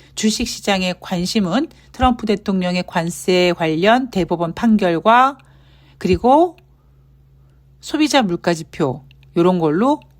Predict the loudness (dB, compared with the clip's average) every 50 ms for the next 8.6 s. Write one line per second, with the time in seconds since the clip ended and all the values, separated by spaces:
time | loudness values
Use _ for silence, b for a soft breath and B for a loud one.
0 | _ _ _ _ _ _ -6 -4 -2 0 -2 -2 -4 -6 -12 -12 -6 -4 -2 -2
1 | -2 -2 -4 -6 -4 -4 -4 -4 -4 -6 -4 -4 -4 -4 -6 -10 -20 _ b b
2 | b b b b b b b b b b b b b b b b b -10 -6 -4
3 | -4 -2 -2 -2 -2 -2 -4 -4 -6 -6 -8 -8 -8 -8 -8 -10 -10 -12 -14 -18
4 | -20 -20 _ -20 -20 -20 -20 -20 -20 _ _ _ -20 -20 -20 _ _ -20 b b
5 | b b b b b b b b b b b b _ _ _ _ 0 4 4 4
6 | 6 4 2 0 2 2 2 2 4 2 4 4 4 2 0 -4 -4 -2 -2 -2
7 | -2 -2 -6 -12 -20 _ _ _ _ _ -20 _ _ _ 0 2 2 2 4 2
8 | 2 2 2 -2 -4 -2 2 2 2 4 2 0